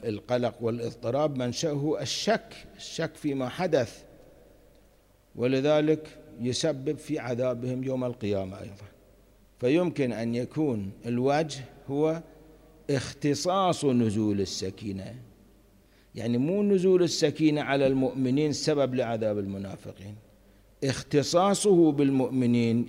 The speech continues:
اللي معناه شنو؟ أنه لم ينزل السكينة على المنافقين والمنافقات والمشركين والمشركات،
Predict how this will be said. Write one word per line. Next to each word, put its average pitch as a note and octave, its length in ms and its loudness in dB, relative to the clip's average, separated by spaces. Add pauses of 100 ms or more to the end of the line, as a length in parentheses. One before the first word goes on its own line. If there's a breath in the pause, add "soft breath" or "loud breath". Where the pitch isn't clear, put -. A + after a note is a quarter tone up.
اللي A#2 180 0
معناه C3 360 0
شنو؟ D#3+ 380 0
أنه D#3 360 0
لم F#3+ 320 2
ينزل A2+ 460 -2
السكينة G2+ 720 -6 (480 loud breath)
على A#2+ 240 0
المنافقين G#2 880 -4
والمنافقات G2 720 -8 (880 soft breath)
والمشركين G#2+ 800 -2
والمشركات، - 720 -14